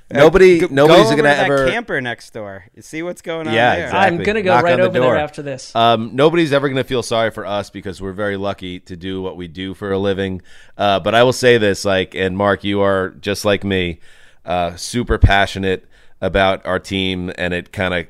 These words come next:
Speaker 1: sticks with you more than, you know, you're a typical sports fan. Uh, just put it that way. And when we have a particularly bad loss for our teams, like for me last week with the Patriots Jets game,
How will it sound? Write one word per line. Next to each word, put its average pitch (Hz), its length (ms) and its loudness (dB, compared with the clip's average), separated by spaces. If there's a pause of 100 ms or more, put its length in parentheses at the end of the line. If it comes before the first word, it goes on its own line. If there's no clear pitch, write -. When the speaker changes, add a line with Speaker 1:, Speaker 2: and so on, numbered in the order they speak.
Speaker 1:
sticks - 440 -4
with 101 240 -2
you 98 200 -2
more 95 360 0
than, 87 320 -6
you 95 120 -8
know, 87 80 -4
you're 85 200 -8
a 85 120 -8
typical 95 680 -8
sports - 420 -6
fan. 76 320 -10
Uh, 90 160 -8
just 87 200 -14
put 95 120 -4
it 80 100 -8
that 87 180 2
way. 80 240 -2 (360)
And 101 460 6
when 110 240 2
we 135 220 8
have 123 240 8
a 110 120 6
particularly 127 640 -6
bad 104 300 0
loss 104 300 -2
for 110 100 -6
our 104 80 0
teams, 101 320 -6
like 92 140 -6
for 95 100 -8
me 98 160 -4
last 95 300 -2
week 92 240 -8
with 92 100 -12
the 92 60 -18
Patriots 92 540 -6
Jets 95 260 -6
game, 90 240 -6